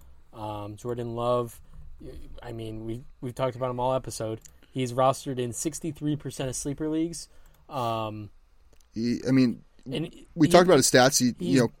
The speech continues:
Speaker 1: he's been a top ten fantasy quarterback in the last three weeks and top
Speaker 2: Yeah.
Speaker 1: five in the last two.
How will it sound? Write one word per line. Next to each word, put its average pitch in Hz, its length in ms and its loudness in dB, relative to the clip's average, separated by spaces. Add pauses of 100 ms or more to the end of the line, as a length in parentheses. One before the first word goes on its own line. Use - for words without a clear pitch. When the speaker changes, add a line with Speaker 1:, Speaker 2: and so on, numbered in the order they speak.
(140)
Speaker 1:
he's 156 140 -4
been 160 120 0
a 143 60 0
top 170 300 2
ten 175 200 0
fantasy 151 380 -2
quarterback 143 560 0
in 139 80 -8
the 127 40 -6
last 123 280 -4
three 127 120 -2
weeks 127 300 -4
and 117 80 -12
top - 80 -4
Speaker 2:
Yeah. 127 140 2
Speaker 1:
five 117 440 -4
in 110 180 -10
the 107 40 -12
last 107 320 -12
two. 120 320 -8